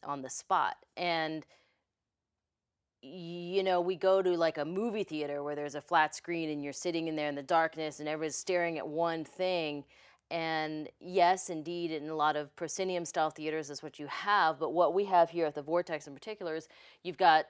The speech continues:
uh, audience on two sides, and we, you know, we sort of have this strange little kind of, uh, we call it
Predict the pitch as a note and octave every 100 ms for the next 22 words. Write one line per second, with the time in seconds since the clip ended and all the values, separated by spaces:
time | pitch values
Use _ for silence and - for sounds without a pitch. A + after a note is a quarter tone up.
0 | _ _ _ _ _ _ _ - - F3
1 | E3 E3+ F3 F3 E3+ D#3 D3+ A3 - F3
2 | C#3+ C#3+ D3 F3 - - E3+ D#3+ D#3 D#3
3 | D3+ D3+ D#3+ E3+ D#3 D#3 E3 F3+ E3 D3+
4 | D#3 - - - E3 E3 D#3+ D#3 C#3+ -
5 | - _ _ - - - _ F3 E3 D3
6 | _ _ _ _ - - - _ _ _
7 | - E3+ D#3+ F3 E3